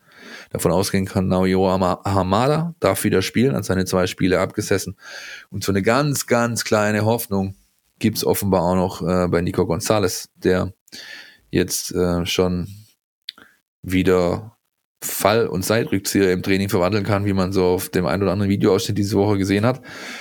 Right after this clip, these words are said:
Und, ähm, glaub ich, auch nochmal brennen wo-,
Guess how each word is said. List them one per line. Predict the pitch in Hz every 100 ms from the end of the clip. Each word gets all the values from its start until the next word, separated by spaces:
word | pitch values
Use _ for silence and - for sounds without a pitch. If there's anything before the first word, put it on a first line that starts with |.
| - -
Und, | - 95 104 104
ähm, | 82 92 92 90 - _ _ _
glaub | - 92 95
ich, | 92 - - _ _ _ _ - - -
auch | - 113
nochmal | 117 110 104
brennen | 98 113 135 127 107
wo-, | 113 117